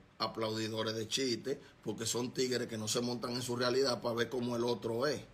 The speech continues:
Porque en el momento que tú me dices a mí, "Lápiz, va a seguir el lápiz", dije, con un Camry, todo el que está a pie tiene que estar quillado.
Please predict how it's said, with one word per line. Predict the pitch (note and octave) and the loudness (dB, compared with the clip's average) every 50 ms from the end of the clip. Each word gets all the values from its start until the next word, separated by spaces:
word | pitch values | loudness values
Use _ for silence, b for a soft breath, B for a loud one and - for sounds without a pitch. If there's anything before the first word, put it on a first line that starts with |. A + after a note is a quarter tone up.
| B B B B B B B | B B B B B B B
Porque | - A#2 G#2+ C3 | -4 -2 -2 0
en | C3 B2+ | -2 0
el | B2 | 0
momento | A#2+ A#2+ A#2 A#2+ C3 B2 C#3 | 0 0 0 -2 -2 0 0
que | D3 D3+ | 0 2
tú | - D3 D3 | 0 2 2
me | D3 D3 | 2 2
dices | C#3+ C#3+ - | 2 4 2
a | C#3 | 2
mí, | C#3 C#3 C#3 C3+ B2+ | 2 0 0 0 2
"Lápiz, | C#3+ D#3 D#3 C3+ A2+ A#2+ B2+ | 2 2 2 2 0 0 0
va | C#3 | 0
a | C3+ | 0
seguir | - - A2+ D3+ D3+ | 2 0 2 2 2
el | D3 D3 | 2 2
lápiz", | D#3+ D#3+ D3 - B2+ | 2 2 0 0 -2
dije, | B2+ B2 B2 | -2 -2 -2
con | A2+ B2 B2+ C3+ | -4 -4 -2 -2
un | D#3 E3 | -2 0
Camry, | D#3 D3 D3 C3 A#2 A2+ A#2+ G#2+ | 2 2 2 2 2 0 -2 2
todo | - D3+ D#3+ E3 | 4 6 6 6
el | D3+ | 6
que | - D3+ | 4 2
está | C#3 - C3+ | 2 2 0
a | A2+ - | 2 2
pie | C3 C3 C3 A#2+ | 2 4 4 4
tiene | G#2 B2 A#2+ A#2+ | 4 2 0 0
que | A2 A#2+ | 0 -2
estar | - A#2+ A2 | -4 -4 -4
quillado. | - G#2+ G#2 G#2 G2 F#2 F#2+ - | -4 -6 -6 -6 -6 -8 -10 -14